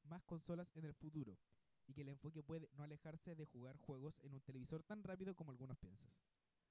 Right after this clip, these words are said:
"Me gustaría ver la televisión. Me gusta jugar juegos en la televisión. Es donde juego la mayor parte del tiempo", dijo Spencer. "Creo que habrá durante mucho tiempo un mundo en que la gente quiera jugar en el televisor,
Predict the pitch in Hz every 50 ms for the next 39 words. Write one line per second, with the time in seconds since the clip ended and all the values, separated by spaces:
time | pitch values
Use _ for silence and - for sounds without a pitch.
0 | _ _ _ _ - - _ _ - - _ _ _ - _ - 151 156 170 175
1 | - 180 190 208 208 220 214 196 190 190 190 175 151 156 - 170 160 131 - -
2 | - - - - 135 143 143 160 180 - - 185 - - 156 156 170 170 - -
3 | _ _ - - 170 175 170 170 180 175 - - 156 156 143 139 139 135 123 117
4 | 127 135 151 131 113 - _ - - - 143 151 143 139 156 156 151 143 139 -
5 | - - 151 151 156 151 165 170 - - - - - _ _ - 117 123 127 127
6 | 139 143 139 151 151 147 - 160 160 - - - - - - 80 113 127 120 120
7 | - - 120 110 110 - 117 107 - - _ - - - - - - - _ -
8 | 175 185 202 202 185 185 170 165 175 180 175 - 160 160 165 165 170 170 - 156
9 | 160 170 180 - 180 175 185 185 180 - 175 - - - 156 151 147 151 156 165
10 | 170 175 170 185 202 - - _ _ _ 139 147 147 - 151 135 135 127 - 160
11 | 165 - 156 147 - 156 156 139 - 139 127 127 131 - - - - - - 139
12 | 143 147 139 - - 135 143 143 151 - - -